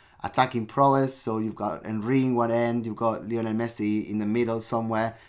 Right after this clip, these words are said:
and Eto'o wherever he wanted. Normally, I think that game he was running from the right wing, and that was exceptional. But, you know, for me, and you've mentioned a couple of games as well, but for me, the five nil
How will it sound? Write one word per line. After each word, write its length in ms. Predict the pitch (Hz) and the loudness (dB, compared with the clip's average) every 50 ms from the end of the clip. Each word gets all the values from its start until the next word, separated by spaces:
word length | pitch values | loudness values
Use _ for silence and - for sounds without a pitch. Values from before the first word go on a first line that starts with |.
| - - - | -20 -14 -6
and 260 | - 101 104 107 104 | -2 0 0 0 -2
Eto'o 500 | - 107 110 104 - 120 117 113 113 113 | -2 -4 -6 -4 -2 0 2 2 2 2
wherever 300 | 110 110 107 110 107 107 | 0 0 0 -2 -2 -4
he 100 | 104 113 | -4 -4
wanted. 520 | 107 104 110 113 110 110 104 - 110 107 110 | -2 0 0 0 0 0 -2 -2 -2 -2 0
Normally, 580 | 117 131 139 139 131 113 110 107 107 110 - | 2 2 4 4 4 2 2 0 0 0 -2
I 80 | - 110 | -4 -4
think 220 | - 127 113 110 | -4 -4 -4 -2
that 160 | 107 101 98 | -4 -4 -2
game 160 | 104 104 101 98 | -4 -4 -4 -4
he 100 | 107 101 | -4 -4
was 260 | 101 107 101 98 101 | -4 -4 -6 -4 -2
running 280 | 113 110 110 101 101 | -2 0 0 -2 -4
from 240 | 101 - 104 101 101 | -6 -8 -8 -8 -6
the 100 | 101 101 | -6 -4
right 260 | 98 104 101 101 92 | -2 -2 -2 -2 -2
wing, 360 | 104 110 117 117 107 107 104 - - - - - - - - | -4 -4 -2 -2 -2 -4 -6 -10 -16 -20 -20 -20 -16 -4 0
and 360 | - 113 113 110 110 92 101 | 0 0 0 0 -4 -2 2
that 160 | 127 127 127 | 4 4 4
was 200 | 117 107 104 - | 4 2 -2 -8
exceptional. 600 | 98 - - - 127 - - - - 104 98 101 | -10 -8 -6 -4 -4 -4 -6 -8 -8 -8 -8 -6
But, 280 | 101 110 104 98 - - - _ _ _ _ _ | -4 -4 -6 -6 -8 -14 -20 _ _ _ _ _
you 100 | - 117 113 | -6 -4 -4
know, 100 | 101 101 | -4 -6
for 200 | - - 123 113 | -6 -4 -4 -2
me, 520 | 117 127 127 123 120 120 127 127 127 - - - - _ _ _ - | 0 0 0 2 2 0 0 -2 -4 -10 -18 -20 -20 _ _ _ -10
and 180 | - 113 113 | -8 -6 -4
you've 120 | 113 117 117 | -4 -4 -2
mentioned 500 | 120 120 127 123 - 120 113 113 110 - - | -2 -2 -2 -2 -2 -4 -4 -4 -6 -6 -8
a 100 | 101 110 | -6 -4
couple 280 | 123 117 104 110 110 | -4 -4 -4 -4 -4
of 80 | 107 104 | -4 -4
games 260 | 110 107 110 107 - | -4 -4 -6 -6 -10
as 100 | 95 - | -10 -4
well, 180 | 117 123 123 110 | -2 0 0 0
but 140 | 104 95 | -2 -4
for 140 | - - 117 | -6 -6 -2
me, 160 | 113 120 120 | 0 0 0
the 100 | 113 117 | 0 -2
five 540 | - - - - 135 123 123 127 127 123 117 | -4 -10 -2 4 6 6 8 6 6 2 0
nil 400 | 120 120 123 120 117 117 110 - | -2 -2 -2 -2 -2 -4 -6 -10